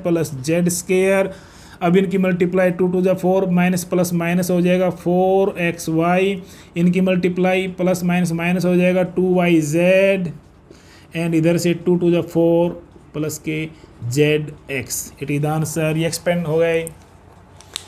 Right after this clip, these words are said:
देखिए हमने लिखा factorization।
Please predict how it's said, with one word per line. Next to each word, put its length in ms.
देखिए 280
हमने 240
लिखा 280
factorization। 1000